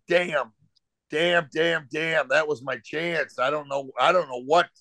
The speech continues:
how to finish him now." And, uh, well, hell, man. I mean, it was, it, you know, a miracle, man. I got him stuck in the corner, and I still sometimes don't see why he didn't just knee belly down.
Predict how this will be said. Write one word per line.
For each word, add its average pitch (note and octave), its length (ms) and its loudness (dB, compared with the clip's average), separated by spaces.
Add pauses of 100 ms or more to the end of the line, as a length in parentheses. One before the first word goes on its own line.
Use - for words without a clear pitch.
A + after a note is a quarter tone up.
how F3 200 0
to D3+ 100 -4
finish A#2+ 380 -16
him A2+ 140 -16
now." C3 380 0 (600)
And, B2+ 280 -8
uh, A#2+ 320 4 (1120)
well, C3+ 260 6
hell, C3+ 280 8
man. A2+ 380 4 (260)
I A2+ 140 2
mean, A#2 380 -4 (340)
it C#3 180 2
was, B2 240 0
it, D#3+ 400 2
you D#3 120 2
know, D#3+ 120 6
a C3+ 60 2
miracle, C#3 480 0
man. A2+ 160 -8
I B2+ 120 -2
got D3 240 2
him D#3+ 140 -6
stuck D#3+ 380 -2
in D#3+ 80 -10
the C#3 80 -8
corner, D#3 560 2 (380)
and C#3 120 0
I C#3 80 2
still F3 560 6 (240)
sometimes D3+ 580 -2
don't D3 240 -6
see D#3+ 220 -6
why D3+ 320 8
he C#3 160 -6
didn't D3 320 -4
just B2 300 -4
knee C#3+ 260 -6
belly D3 380 4
down. C3+ 580 2